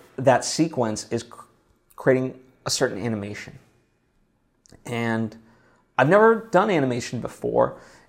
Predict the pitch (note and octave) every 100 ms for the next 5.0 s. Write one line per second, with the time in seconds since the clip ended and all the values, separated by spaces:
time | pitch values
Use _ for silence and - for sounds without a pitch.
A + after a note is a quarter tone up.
0 | - B2+ B2+ - C#3 C#3 C3+ - D3 _
1 | - E3+ E3+ D#3 D3 B2 - C#3 C3+ -
2 | B2 - A#2+ G#2+ C#3 D#3 - - A#2+ A2+
3 | G#2+ A#2+ A#2+ A#2+ A#2 - - _ _ _
4 | - _ _ _ _ _ - - - -